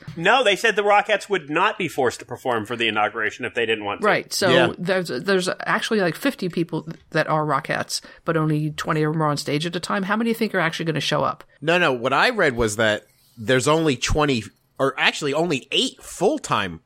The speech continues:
Speaker 3: Rockettes.
Speaker 2: Oh.
Speaker 3: And that the rest are only part-time for the holidays.
Speaker 2: Okay.
Speaker 3: And that the eight don't have to show up. They won't get fired. So I think it's gonna turn out that none of them are gonna show up.
Speaker 2: Yeah.
Speaker 3: Which is great. I heard he's getting the sec-,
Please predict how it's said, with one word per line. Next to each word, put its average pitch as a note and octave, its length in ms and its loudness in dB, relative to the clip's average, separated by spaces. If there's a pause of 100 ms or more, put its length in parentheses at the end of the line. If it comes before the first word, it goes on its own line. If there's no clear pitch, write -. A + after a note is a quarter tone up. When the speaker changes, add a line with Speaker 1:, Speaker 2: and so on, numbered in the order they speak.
Speaker 3:
Rockettes. F2 640 -4 (220)
Speaker 2:
Oh. D3+ 300 -2 (420)
Speaker 3:
And D3 100 0
that C#3+ 100 2
the C#3 60 -2
rest D#3 300 0
are D3 40 4
only C3+ 140 0
part-time C#3 480 -4
for A#2+ 80 -4
the G#2 60 -2
holidays. D#3+ 720 -2 (280)
Speaker 2:
Okay. D3+ 300 -6 (320)
Speaker 3:
And C3+ 160 0
that C3+ 140 0
the C3+ 180 -2
eight D#3 240 -2
don't C#3+ 240 0
have C3+ 220 -2
to B2 80 -8
show A#2+ 280 2
up. A2 160 0
They A#2 120 2
won't A#2 240 0
get G2 100 -4
fired. G#2 320 0
So A#2 140 -2
I G#2+ 80 0
think G#2 180 -2
it's - 80 -2
gonna A#2 140 -2
turn A#2 160 -2
out G#2 100 0
that F2+ 140 -4
none G#2+ 180 0
of F2+ 60 -4
them D2 100 -8
are D2 60 -6
gonna C#2 120 -8
show C#2+ 200 -8
up. A1+ 120 -6
Speaker 2:
Yeah. D3+ 220 -2 (300)
Speaker 3:
Which A2 180 -2
is G2 140 -2
great. F2+ 300 -2 (300)
I C3 140 0
heard F3 140 2
he's F#3 140 0
getting D#3+ 260 2
the C3 80 -2
sec-, - 320 0